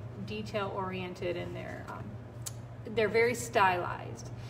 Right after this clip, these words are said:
So stylized, if you're, um, looking to explain that to your younger students, stylized is really just, um,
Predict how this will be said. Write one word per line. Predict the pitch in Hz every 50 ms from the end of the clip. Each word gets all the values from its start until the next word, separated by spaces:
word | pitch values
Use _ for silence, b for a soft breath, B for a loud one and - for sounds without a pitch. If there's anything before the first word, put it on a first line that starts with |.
| B B B
So | - - - 233 220 214 208 208 208 214 220
stylized, | 220 - - 311 339 453 480 427 311 220 196 196 208 226 233 214
if | 214 202 - -
you're, | 214 202 202 196 196 196 190 196 190 -
um, | - 190 - - - - - -
looking | 220 240 233 - 247 233
to | 233 - 226
explain | 202 - - - - 220 214 214 220 214
that | 202 190 196 208 -
to | - -
your | 208 202 202
younger | 202 196 190 185 185 190 214 226
students, | - - - 185 175 165 175 208 226 226
stylized | - - - 269 269 330 370 381 370 359 339 302 311
is | 285 262 262
really | 285 285 294 294
just, | 262 247 247 240 233 - - - -
um, | 214 208 202 196